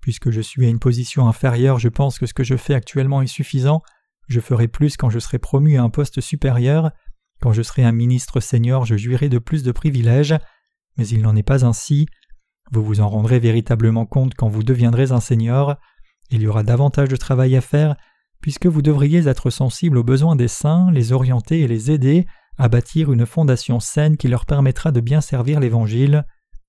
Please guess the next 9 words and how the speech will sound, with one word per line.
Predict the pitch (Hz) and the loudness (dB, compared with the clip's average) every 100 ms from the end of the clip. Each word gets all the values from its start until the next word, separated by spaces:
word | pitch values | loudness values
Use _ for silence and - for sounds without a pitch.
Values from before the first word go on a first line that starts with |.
| _ _ - | _ _ -4
Vous | 113 110 | -2 0
aurez | 117 | -2
peut-être | - 117 117 - | -2 -2 -4 0
une | 113 | 2
voix | 107 120 | 4 2
un | 117 | 2
peu | 113 | 0
plus | - 120 | -2 -2
autoritaire, | 120 127 123 131 139 139 | 0 0 -2 0 0 2